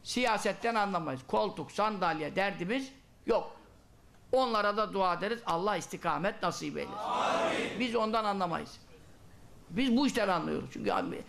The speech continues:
Speaker 1: ölüyor millet. Ölüyor. Seçime iki ay kaldı. E, seçime iki ay kaldı ama ölüme iki dakika kaldı. Bak Cüneyt diye benim çocukluğumda arkadaşım, beraber yediğimiz, içtiğimiz, kırk dört yaşındaymış.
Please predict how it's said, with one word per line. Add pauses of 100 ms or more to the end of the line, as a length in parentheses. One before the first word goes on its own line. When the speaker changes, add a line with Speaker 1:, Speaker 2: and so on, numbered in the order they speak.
(260)
Speaker 1:
ölüyor
millet. (1200)
Ölüyor. (460)
Seçime
iki
ay
kaldı. (440)
E,
seçime
iki
ay
kaldı
ama
ölüme
iki
dakika
kaldı. (1400)
Bak
Cüneyt
diye (460)
benim
çocukluğumda
arkadaşım,
beraber
yediğimiz,
içtiğimiz, (260)
kırk
dört
yaşındaymış.